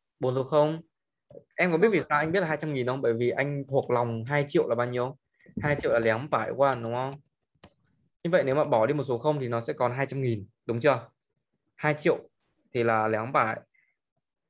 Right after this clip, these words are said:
Speaker 1: Thế bây giờ bỏ đi một số không thì hai trăm nghìn. Đó, thế thôi. Đơn giản. Thì anh bảo rồi mà lớp mình phải nhớ là,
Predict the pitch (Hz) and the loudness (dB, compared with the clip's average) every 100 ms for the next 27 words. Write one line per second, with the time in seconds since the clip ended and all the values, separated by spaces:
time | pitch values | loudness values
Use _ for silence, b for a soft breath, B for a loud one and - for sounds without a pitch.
0 | _ 156 165 156 131 107 123 131 120 135 | _ -6 -2 -2 0 0 -2 -4 -4 -2
1 | 131 113 131 139 131 120 - - 127 180 | -2 -4 -4 -2 -2 -2 -4 -4 -2 0
2 | 190 208 - _ - 147 139 104 - b | 2 2 -2 _ -2 0 0 -4 -12 b
3 | b b - 139 131 135 151 117 120 113 | b b -4 -2 0 0 0 2 2 0
4 | 113 143 180 127 113 110 107 120 143 | 2 2 0 -2 -4 -4 2 2 2